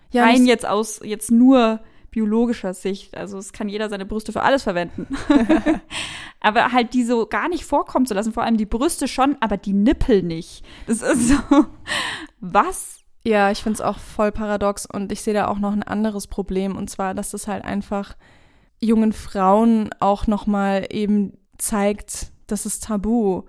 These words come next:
Speaker 2: Mhm.
Speaker 1: Und es geht ja auch zum Beispiel, also was ich da jetzt zum Beispiel denke, ist so, bis ich angefangen habe, ich weiß nicht, ob das jetzt mit Instagram zu tun hat, aber, ähm, mal meine, meine Brüste abzutasten, um einfach mal wegen Knötchen und sowas zu gucken, ne, was man ja
Speaker 2: Mhm.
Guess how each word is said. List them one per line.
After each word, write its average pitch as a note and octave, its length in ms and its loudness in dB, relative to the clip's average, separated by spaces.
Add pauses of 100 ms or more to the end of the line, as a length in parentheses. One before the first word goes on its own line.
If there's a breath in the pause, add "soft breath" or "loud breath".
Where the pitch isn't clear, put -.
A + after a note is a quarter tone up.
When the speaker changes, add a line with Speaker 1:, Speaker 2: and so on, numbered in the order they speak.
(180 loud breath)
Speaker 2:
Mhm. A3 260 -2
Speaker 1:
Und G#3 100 2
es G#3 140 0
geht A3+ 160 2
ja A#3 180 2
auch G#3 80 0
zum A3 160 0
Beispiel, G#3+ 480 0
also G3 440 -6
was G#3 340 -10
ich - 180 -12
da A#3 140 -2
jetzt A3 220 -6
zum A3 100 -6
Beispiel A3 460 -8
denke, A3+ 340 -6
ist - 300 -8
so, G#3+ 260 -4 (600 loud breath)
bis A3 260 0
ich - 280 -6
angefangen A3 580 2
habe, G3+ 420 -2
ich - 120 -12
weiß F#3 140 -6
nicht, G3 80 -2
ob - 80 -8
das F#3+ 120 -8
jetzt F#3+ 140 -6
mit F#3 100 -6
Instagram G3 380 -4
zu G3 120 -8
tun A#3+ 220 2
hat, - 160 -4
aber, F#3 420 0
ähm, F#3 260 -4 (320 loud breath)
mal G3 220 2
meine, G3 380 -2
meine G3 220 -4
Brüste - 380 -2
abzutasten, F#3 580 -8
um F#3+ 60 -6
einfach F#3+ 240 -10
mal G3+ 160 -4
wegen F#3+ 160 -4
Knötchen A#3 360 -2
und F#3 80 -6
sowas F#3 240 -8
zu - 80 -16
gucken, F#3 280 -12
ne, G3+ 100 -6
was A3 160 -10
man G3 160 -6
ja F#3+ 240 -2
Speaker 2:
Mhm. E4+ 80 -6